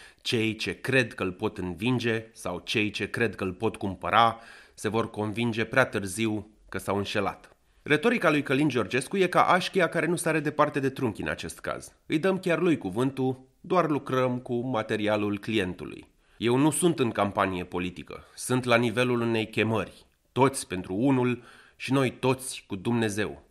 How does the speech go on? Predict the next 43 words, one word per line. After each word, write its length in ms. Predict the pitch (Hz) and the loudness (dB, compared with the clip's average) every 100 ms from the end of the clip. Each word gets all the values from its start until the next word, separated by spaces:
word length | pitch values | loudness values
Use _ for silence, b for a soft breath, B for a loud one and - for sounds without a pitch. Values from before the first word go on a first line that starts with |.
| _ b b | _ b b
Sunt 200 | - 180 | -2 0
cuvinte 500 | 165 160 196 117 123 | 0 0 0 0 0
care 440 | 139 131 127 127 - | 0 0 0 -4 2
parcă 340 | 156 151 151 | 2 2 0
mai 200 | 143 131 | 2 2
degrabă 640 | 127 127 139 151 143 139 127 | 2 2 4 4 2 0 2
ar 180 | 135 135 | 2 2
veni 260 | 123 139 | 0 0
de 80 | 135 | 2
la 80 | 127 | 2
un 300 | 131 131 127 | 2 0 0
mistic 580 | 143 139 - 87 - - | 0 -2 -6 -10 -10 -10
decât 260 | 98 - 101 | -10 -6 -4
de 80 | 107 | 0
la 80 | |
un 240 | 107 107 104 | 0 0 -4
politician 680 | - 110 104 104 - 110 110 | -2 -2 -2 -6 -4 -2 -2
de 80 | 101 | -4
secol 380 | 117 - 98 | -6 -4 -4
douăzeci 340 | 92 104 95 95 | -2 -2 -2 -4
și 100 | 110 | -4
unu. 260 | 90 82 - B B B B | -6 -8 -14 B B B B
Nu 140 | 117 143 | 0 2
e 80 | |
singurul 540 | 147 - 165 160 120 110 | 2 0 0 2 2 0
exemplu 400 | 98 107 110 101 | -2 -2 -4 -4
de 120 | 90 | -6
discurs 480 | 87 92 - 123 123 | -6 -8 -2 -2 -2
cu 100 | 107 | -4
referințe 520 | 98 101 104 110 92 | -4 -4 -4 -4 -6
biblice 640 | 82 107 120 117 113 113 | -4 -4 -4 -4 -4 -4
și 220 | 107 - 90 | -4 -6 -2
religioase 840 | 110 117 98 87 104 123 - 117 B B B | 0 0 -2 0 0 0 -2 -6 B B B
în 120 | - 139 | -4 2
care 380 | 151 139 127 - | 2 2 -2 0
abordarea 840 | 117 120 120 117 131 127 120 123 120 | 0 0 -2 2 2 4 2 0 -2
e 100 | 117 | -2
mai 160 | 113 | -2
degrabă 380 | 110 110 120 110 | -2 0 0 0
una 300 | 110 120 113 | 0 0 0
mistico-mesianică 1300 | 113 127 127 123 98 104 110 104 120 120 120 101 82 | 0 -2 -2 -6 -4 -2 -2 -4 0 2 2 0 -4
decât 320 | 92 92 101 | -8 -8 -8
politică. 600 | - 101 92 80 - 76 | -4 -4 -4 -10 -14 -14